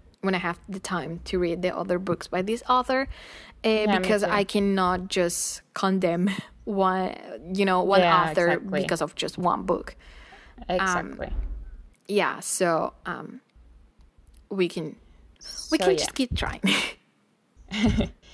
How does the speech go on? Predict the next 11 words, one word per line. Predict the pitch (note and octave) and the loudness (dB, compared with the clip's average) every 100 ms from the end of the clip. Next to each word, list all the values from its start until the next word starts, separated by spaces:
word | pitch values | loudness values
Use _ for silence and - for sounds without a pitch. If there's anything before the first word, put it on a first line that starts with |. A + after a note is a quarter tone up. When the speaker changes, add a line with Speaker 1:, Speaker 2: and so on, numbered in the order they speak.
| - - - | -20 -20 -8
Speaker 1:
Yeah. | F3+ - | -6 0
Speaker 2:
So, | |
yeah, | G#3 F#3 | 2 4
we | F3 F#3 | 2 0
have | F#3+ F#3 - | -2 -4 -4
reached | F#3+ G3 F#3+ - - - _ _ | -2 -2 -2 -8 -10 -18 _ _
the | F#3 F#3+ G3+ F#3+ | -8 -2 0 2
end | F3+ F3+ F#3 G#3 - - | 2 2 0 -4 -6 -10
of | F#3 F#3 _ | -10 -10 _
the | - E3+ | -10 -8
episode. | D#3+ F#3+ F#3+ A#3 A#3+ | -8 -10 -6 -4 -4